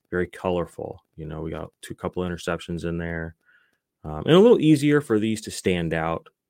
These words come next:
just because the overall number of plays is down. You know,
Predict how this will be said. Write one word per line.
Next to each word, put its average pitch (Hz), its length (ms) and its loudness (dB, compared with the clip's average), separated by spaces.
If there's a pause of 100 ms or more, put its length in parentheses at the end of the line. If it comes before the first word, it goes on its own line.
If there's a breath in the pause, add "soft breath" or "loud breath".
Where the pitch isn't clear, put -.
just - 160 -10
because 87 280 -6
the 85 180 -4
overall 80 480 0
number 78 380 -8
of - 160 -14
plays 50 420 -8
is - 260 -16 (120)
down. - 400 -16
You 110 80 -16
know, - 100 -18